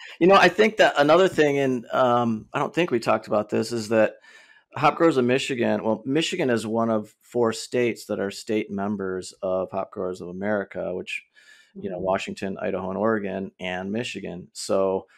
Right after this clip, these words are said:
Speaker 1: that also means that because H G M contributes to that, um, and pays, uh, quite a bit of money each year, and that's what a lot of these dues go to, uh, is that we have a seat on the board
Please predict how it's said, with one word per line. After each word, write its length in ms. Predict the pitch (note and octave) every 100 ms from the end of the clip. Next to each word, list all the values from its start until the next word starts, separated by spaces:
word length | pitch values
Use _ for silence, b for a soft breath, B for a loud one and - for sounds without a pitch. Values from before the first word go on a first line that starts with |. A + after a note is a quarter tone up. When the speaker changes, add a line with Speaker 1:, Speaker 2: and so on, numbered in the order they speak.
| b b b
Speaker 1:
that 160 | A#2 A#2+
also 300 | D#3+ - A2
means 420 | G2+ G2 G2 -
that 260 | G2 F#2
because 680 | - G2+ - B2 B2 G#2 -
H 300 | G#2 G2+ -
G 160 | - G2+
M 240 | F#2 F#2
contributes 720 | G2+ G2+ - G2+ F#2+ G2 - -
to 160 | -
that, 400 | F#2+ F2+ F2+ F2+ _ _ -
um, 320 | F#2+ F#2 F2+
and 160 | G2 F2 _ _ -
pays, 500 | G2+ G2 F#2+ - - _
uh, 520 | - B1 B1+ C2+ B1+ C2+
quite 180 | - A#3+
a 20 |
bit 140 | C#4+ D#3+
of 40 |
money 420 | C#3 C#3+ G#2+ G2+ b b b
each 320 | B2+ A#2+ -
year, 200 | C3 G#2+
and 120 | G2+
that's 180 | G#2 A2
what 180 | G#2+ - _ _ -
a 60 |
lot 200 | G#2 G2
of 60 | G2
these 180 | F#2+ F2+
dues 320 | G2+ G2+ F#2
go 220 | G2 G#2+
to, 360 | A#2 F2+ F#2 G2 b b b
uh, 220 | - G2 F#2+
is 180 | A2 G#2
that 140 | A2
we 80 | G#2+
have 140 | A2 G2+
a 40 |
seat 240 | - A2+
on 140 | G#2 G2+
the 80 | F#2
board 520 | G#2+ A2 G2 F#2